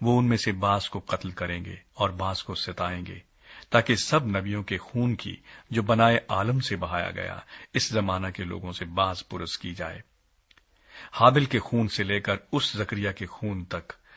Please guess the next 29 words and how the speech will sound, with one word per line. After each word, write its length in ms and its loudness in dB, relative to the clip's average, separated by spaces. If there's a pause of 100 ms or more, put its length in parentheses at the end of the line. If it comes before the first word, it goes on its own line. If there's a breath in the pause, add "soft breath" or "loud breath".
(160 loud breath)
جو 120 -2
قربان 600 -2
گاہ 260 -2
اور 200 -4
مقدس 400 -6
کے 100 -10
بیچ 360 -6
میں 180 -4
ہلاک 320 -6
ہوا، 200 -6 (440 loud breath)
میں 240 2
تم 180 -4
سے 180 -8
سچ 340 -6
کہتا 300 -6
ہوں 220 -8 (320 loud breath)
کہ 120 0 (140)
اسی 220 2
زمانے 440 0
کے 120 -8
لوگوں 360 -6
سے 180 -8
سب 320 -2
کی 120 -8
باز 340 -4
پرس 320 -8
کی 220 -6
جائے 260 -4
گی۔ 220 -12